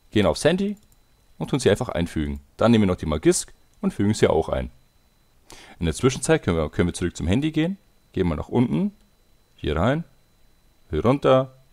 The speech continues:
Telefoninfo. Also gehen einfach die Entwickleroptionen wieder, schalten die Entwickleroption wieder frei.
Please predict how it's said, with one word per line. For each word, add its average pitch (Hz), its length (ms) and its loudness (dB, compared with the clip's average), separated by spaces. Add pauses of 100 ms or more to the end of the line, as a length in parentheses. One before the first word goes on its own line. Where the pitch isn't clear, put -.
(140)
Telefoninfo. 123 800 0
Also 82 160 -2
gehen 98 160 2
einfach 101 280 0 (100)
die 80 500 -4
Entwickleroptionen 131 680 0
wieder, 123 280 2
schalten - 220 -4
die 76 60 -2
Entwickleroption 117 540 -2
wieder 107 140 2
frei. 113 280 0